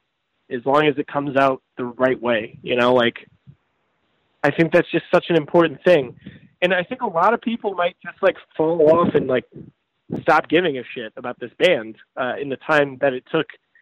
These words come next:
between our two records. Um, and that's okay, too. You know, it's like, those are the things that, these are the, all the,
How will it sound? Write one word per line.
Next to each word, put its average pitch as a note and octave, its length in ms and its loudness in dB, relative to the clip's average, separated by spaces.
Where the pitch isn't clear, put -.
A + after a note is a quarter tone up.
between D3+ 340 0
our C3+ 80 4
two C3 220 -4
records. C#3 420 0
Um, A#2+ 420 -6
and D3 100 -2
that's G3 180 0
okay, A3+ 300 2
too. A3+ 420 -4
You C#3+ 100 -8
know, F#3 120 2
it's F#3+ 140 -4
like, E3+ 220 -2
those A#3 260 2
are A#3+ 180 0
the - 80 -8
things F#3+ 280 -2
that, A3 200 0
these A3+ 320 -4
are G3 220 2
the, D#3 200 -8
all F3+ 460 0
the, D3+ 220 0